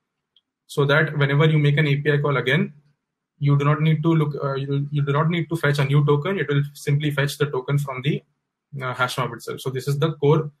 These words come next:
logic of the login service. So I will write a unit test to ensure that this core logic in the login service is working fine. Similarly, there is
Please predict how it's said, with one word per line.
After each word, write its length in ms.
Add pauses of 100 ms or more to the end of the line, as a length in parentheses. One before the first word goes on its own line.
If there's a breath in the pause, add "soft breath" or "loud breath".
(160)
logic 380
of 120
the 80
login 300
service. 400 (520)
So 220
I 100
will 120
write 320 (260)
a 60
unit 320
test 320 (680)
to 100
ensure 440
that 260
this 180
core 200
logic 360 (100)
in 140
the 80
login 380
service 320
is 100
working 320
fine. 200 (1600)
Similarly, 640
there 200
is 380